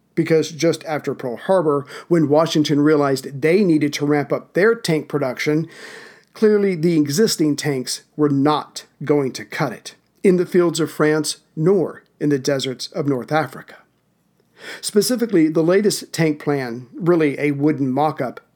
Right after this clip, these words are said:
had too high of a profile. Its hull was riveted, its armor was too thin, and each tank needed its own radio.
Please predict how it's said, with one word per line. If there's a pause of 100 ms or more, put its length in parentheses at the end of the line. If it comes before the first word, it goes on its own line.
(220)
had
too
high
of
a
profile. (320)
Its
hull (280)
was
riveted, (360)
its (120)
armor (120)
was
too
thin, (200)
and
each
tank (320)
needed
its
own
radio.